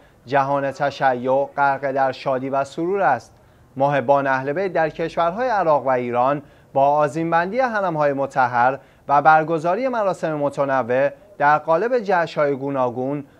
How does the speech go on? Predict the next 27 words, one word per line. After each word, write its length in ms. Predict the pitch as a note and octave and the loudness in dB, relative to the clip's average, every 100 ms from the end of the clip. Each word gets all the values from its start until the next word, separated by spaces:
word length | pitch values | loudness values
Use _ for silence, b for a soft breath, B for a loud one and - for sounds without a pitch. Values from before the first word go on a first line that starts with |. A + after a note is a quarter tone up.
| b | b
سالروز 540 | - C#3+ C#3 C#3+ D3 | -4 2 2 2 -2
ولادت 600 | D3+ D#3 D#3+ E3+ G#3+ B3+ | -2 0 2 2 0 -2
بانوی 440 | B3 A3+ G#3 F#3+ E3 | -2 -2 -2 -2 0
دو 120 | D3+ | 2
عالم 380 | C#3 B2+ B2 B2+ | 4 4 2 2
را 140 | D3 | 0
گرامی 400 | C#3+ D#3 E3 G3 | 0 0 0 -2
داشتند. 560 | G3+ F3 - D#3 B2+ G#2+ _ _ _ _ - | -2 -2 0 -2 -2 -4 _ _ _ _ -4
همچنین 460 | C#3 C#3 C#3+ C#3 C#3+ | -2 -2 -4 -4 -4
شیعیان 560 | - C#3+ B2+ C3+ C#3 | -2 2 2 0 -2
در 180 | D3 D3 | 0 0
شهرها 420 | - D#3 D#3 G#3 | 0 0 0 -2
و 100 | B3+ | -4
کشورهای 540 | A#3+ G3+ F#3 D#3+ D3+ D3 | -4 -6 -2 0 2 0
مختلف 500 | C#3+ C#3 C#3 C3+ C#3 | -4 -4 -2 -2 -4
جهان 560 | B2+ C3 B2 B2 C3+ B B B | -2 -2 0 -2 -2 B B B
با 160 | D3 D3+ | 4 6
برگزاری 640 | D#3 D#3+ D#3+ D#3+ F#3 C4 | 6 2 0 -2 -2 -2
مراسم 520 | A#3+ F#3+ D#3+ D#3+ D3 | -2 -2 -2 -4 -6
گوناگون 640 | C3+ C#3+ C#3 C3 B2+ C#3 D3+ B B B | -4 -4 -2 -2 -2 -4 -6 B B B
این 220 | D#3 E3 | -4 -2
ولادت 560 | D#3+ E3 F3 A3+ B3 B3 | 0 2 2 0 -4 -4
فرخنده 580 | G3 E3+ D3+ D3 C#3 C3 | 0 0 0 -4 -2 0
را 140 | C3+ | 0
به 120 | C#3+ | 0
شادی 320 | C#3 D3+ D#3+ | -2 -4 -4
پرداختند. 720 | F#3+ F#3 E3 D3 - C3 A#2 | -2 -2 0 -2 -2 -4 -4